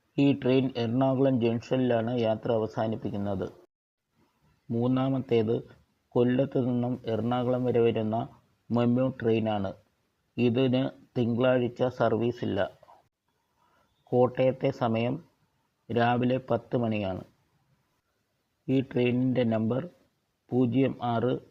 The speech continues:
എഴുന്നൂറ്റി അറുപത്തെട്ട്. പാസഞ്ചർ ട്രെയിനുകൾ നിർത്തുന്ന എല്ലാ സ്റ്റോപ്പുകളിലും ഈ ട്രെയിൻ നിർത്തുന്നുണ്ട്. നാലാമത്തെ ട്രെയിൻ കൊല്ലത്ത് നിന്നും എറണാകുളം വരെ വരുന്ന മെമു ട്രെയിനാണ്.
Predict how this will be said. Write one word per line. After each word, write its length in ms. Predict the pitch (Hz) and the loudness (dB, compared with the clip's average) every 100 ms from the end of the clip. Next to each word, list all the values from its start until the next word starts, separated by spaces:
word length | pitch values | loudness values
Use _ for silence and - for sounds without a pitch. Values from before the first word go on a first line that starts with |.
| - 117 | -6 -2
എഴുന്നൂറ്റി 560 | 117 123 127 127 131 131 - 113 | -2 -2 -2 -4 -6 -6 -8 -6
അറുപത്തെട്ട്. 580 | 110 117 113 110 107 104 - _ _ _ _ _ _ _ _ _ _ _ - | -2 -2 -2 -6 -4 -10 -10 _ _ _ _ _ _ _ _ _ _ _ 0
പാസഞ്ചർ 540 | 131 127 139 139 135 131 | 2 2 -2 -2 -2 0
ട്രെയിനുകൾ 440 | 127 123 123 123 143 117 | -2 0 -2 -2 -4 -4
നിർത്തുന്ന 440 | 117 - 123 120 127 - - _ _ _ _ _ - | -4 -4 -4 -2 -4 -8 -14 _ _ _ _ _ -2
എല്ലാ 300 | 120 127 135 - | 2 4 4 2
സ്റ്റോപ്പുകളിലും 720 | 131 120 120 120 113 110 131 - _ _ _ | 2 4 4 2 2 2 0 -2 _ _ _
ഈ 120 | 127 127 - | -2 -2 0
ട്രെയിൻ 240 | 120 123 123 | 0 2 0
നിർത്തുന്നുണ്ട്. 600 | 113 - 113 110 104 92 - _ _ _ _ _ _ _ _ _ _ _ _ _ _ _ _ - | -2 -2 -2 -2 0 -2 -4 _ _ _ _ _ _ _ _ _ _ _ _ _ _ _ _ -2
നാലാമത്തെ 640 | 127 123 131 139 139 135 131 120 | 2 4 6 4 2 2 0 2
ട്രെയിൻ 240 | 123 127 - _ _ - | 0 0 -8 _ _ -2
കൊല്ലത്ത് 440 | 123 123 135 135 135 | 2 4 2 2 0
നിന്നും 280 | 127 123 123 123 - 117 | 2 0 -2 -4 -4 -2
എറണാകുളം 500 | 117 127 131 131 131 123 | 0 0 0 0 2 2
വരെ 140 | 120 | 4
വരുന്ന 280 | 117 113 120 123 | 4 2 0 0
മെമു 300 | 117 117 127 131 | 0 0 -2 -2
ട്രെയിനാണ്. 480 | 120 113 110 107 101 | 0 0 2 -2 -4